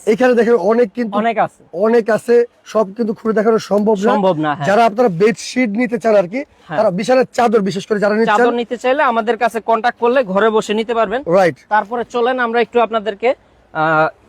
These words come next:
Speaker 2: এই ডাইনিং টেবিলের কভারের সেট
Speaker 1: ডাইনিং টেবিলের
Speaker 2: দেখাবো।
Speaker 1: কভারও আছে?
Speaker 2: হ্যাঁ, ডাইনিং টেবিলের কভারটাও আছে। এই
Speaker 1: ওকে,
Speaker 2: দেখেন।
Speaker 1: ওকে, আচ্ছা।
Speaker 2: ছয়টা কোলে আপনি কভার
Speaker 1: কয়
Speaker 2: পেয়ে
Speaker 1: সিটের?
Speaker 2: যাবেন।
Speaker 1: ছয় সিটের?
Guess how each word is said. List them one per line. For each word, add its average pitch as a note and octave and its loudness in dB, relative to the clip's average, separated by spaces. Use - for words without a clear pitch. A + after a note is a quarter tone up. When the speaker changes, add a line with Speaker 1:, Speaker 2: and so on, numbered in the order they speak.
Speaker 2:
এই F3+ 2
ডাইনিং F#3+ 2
টেবিলের A3 2
কভারের E3+ -2
সেট D3 -10
Speaker 1:
ডাইনিং G#3 2
টেবিলের B3+ 2
Speaker 2:
দেখাবো। A3+ 2
Speaker 1:
কভারও A#3 2
আছে? D#3 -4
Speaker 2:
হ্যাঁ, E3+ -2
ডাইনিং G3 -4
টেবিলের G#3+ -6
কভারটাও E3 -2
আছে। C#3+ -8
এই D#3 -2
Speaker 1:
ওকে, D3+ -2
Speaker 2:
দেখেন। D#3 -2
Speaker 1:
ওকে, E3 -6
আচ্ছা। - -8
Speaker 2:
ছয়টা G3+ 0
কোলে G#3 0
আপনি A#3 -4
কভার F#3 2
Speaker 1:
কয় B3 4
Speaker 2:
পেয়ে G#3 0
Speaker 1:
সিটের? G3+ 0
Speaker 2:
যাবেন। A3 0
Speaker 1:
ছয় A3+ 2
সিটের? F3 -6